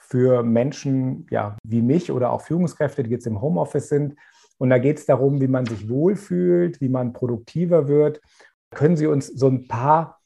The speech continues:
Geheimnisse verraten, wie wir jetzt, die wir im Homeoffice arbeiten, ja, einfach funktionieren? Wie bleibe ich fit? Wie bleibe ich gesund? Wie fühle ich mich wohl und bin trotzdem produktiv?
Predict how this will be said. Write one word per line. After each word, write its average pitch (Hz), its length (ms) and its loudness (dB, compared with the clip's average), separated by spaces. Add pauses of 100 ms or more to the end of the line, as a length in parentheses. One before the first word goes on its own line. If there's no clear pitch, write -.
(260)
Geheimnisse 143 720 2
verraten, 127 840 0
wie 143 160 -4
wir 151 140 2
jetzt, 131 300 -2
die 131 100 -2
wir 139 160 2
im 123 200 -4
Homeoffice 139 540 -2
arbeiten, 143 840 -2 (180)
ja, 110 140 -4
einfach 131 400 -2 (800)
funktionieren? 165 1120 0 (480)
Wie 143 480 -2
bleibe 156 420 6
ich - 320 -4 (300)
fit? 196 420 2
Wie 156 80 0
bleibe 143 280 2
ich - 120 -6
gesund? 160 480 2
Wie 143 80 -2
fühle 143 220 -4
ich 131 100 -6
mich 120 160 -4
wohl 151 220 4
und 143 60 0
bin 135 120 0
trotzdem 139 400 -2
produktiv? 117 800 -6